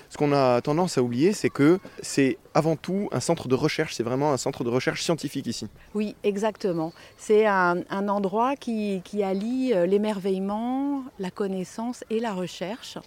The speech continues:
Speaker 2: Donc, euh, on a des chercheurs, justement, je parlais tout à l'heure de l'ethnobotanique. En ethnobotanique, on a des chercheurs en écologie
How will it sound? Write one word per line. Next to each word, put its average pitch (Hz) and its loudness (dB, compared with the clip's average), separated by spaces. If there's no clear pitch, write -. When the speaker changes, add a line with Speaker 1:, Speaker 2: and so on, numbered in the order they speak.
Speaker 2:
Donc, 202 -6
euh, 170 2
on 196 -4
a 233 -2
des 196 -2
chercheurs, 202 -6
justement, 196 -6
je 180 -6
parlais 180 -4
tout - -12
à 180 -4
l'heure 180 -6
de 175 -6
l'ethnobotanique. 180 -4
En 202 -4
ethnobotanique, 180 -4
on 180 -4
a 180 -4
des 175 -4
chercheurs 208 -8
en 208 -4
écologie 180 -4